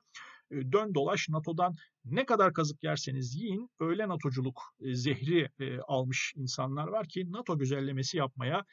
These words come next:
devam ediyorlar. Oysa, e, Türk halkının, e, son yıllarda yapılan her ankette Amerikan karşıtlığı da, nato karşıtlığı da artıyor. Deyim yerindeyse, e, Türk halkının, e, muhalefet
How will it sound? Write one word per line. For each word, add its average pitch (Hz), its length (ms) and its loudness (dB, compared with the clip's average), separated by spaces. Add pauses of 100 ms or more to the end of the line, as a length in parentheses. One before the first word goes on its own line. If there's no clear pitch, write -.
(240)
devam 156 340 2
ediyorlar. 123 600 -2 (100)
Oysa, 214 360 6 (920)
e, 147 320 -2
Türk - 220 -8
halkının, 156 500 2 (100)
e, 139 320 -4
son 170 220 -6
yıllarda 139 420 -2
yapılan 139 300 -2
her 180 240 0
ankette 143 600 -6
Amerikan 131 460 -6
karşıtlığı 156 560 -4
da, 165 160 0 (300)
nato 151 280 -4
karşıtlığı 127 580 -2
da 147 180 0
artıyor. 127 680 -4
Deyim 147 180 -2
yerindeyse, 139 640 -2 (380)
e, 131 100 -8 (640)
Türk 180 240 -6
halkının, 165 640 -4 (120)
e, 123 280 -8
muhalefet 147 540 -2